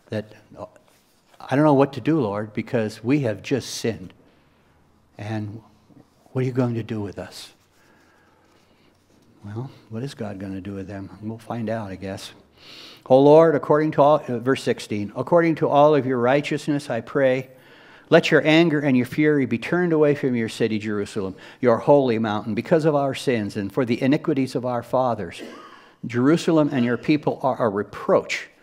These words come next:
to all those around us." I wonder if I could pray that about my country.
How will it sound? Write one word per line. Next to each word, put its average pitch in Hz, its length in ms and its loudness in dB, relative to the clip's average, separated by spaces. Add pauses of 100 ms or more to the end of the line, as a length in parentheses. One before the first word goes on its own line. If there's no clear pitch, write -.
(160)
to 113 120 -10
all 127 240 2
those 117 280 0
around 104 420 -6
us." - 260 -18 (4000)
I 127 40 -8
wonder 147 260 -4
if - 100 -10
I 120 100 -6
could - 200 -8
pray 107 220 -2
that 104 200 -4
about 92 400 -6
my 104 160 -6
country. 92 440 -12